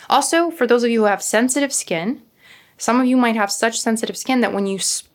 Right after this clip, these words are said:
continuously spray perfume, say, on your neck, you might have issues, some maybe irritation or something, but you might think it's something else. So keep in mind that, uh, perfume isn't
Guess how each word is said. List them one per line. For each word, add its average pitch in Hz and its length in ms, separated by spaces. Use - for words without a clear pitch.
continuously 233 720
spray 208 540
perfume, 202 440
say, 175 280
on 165 260
your 156 100
neck, 208 520
you 185 140
might 190 200
have 180 180
issues, 247 600
some 156 640
maybe 165 360
irritation 220 560
or 247 80
something, 254 520
but - 160
you 190 60
might 175 200
think 175 180
it's 170 120
something 175 260
else. 233 420
So 185 320
keep 240 280
in 226 120
mind 226 340
that, 185 260
uh, - 280
perfume 240 360
isn't 202 500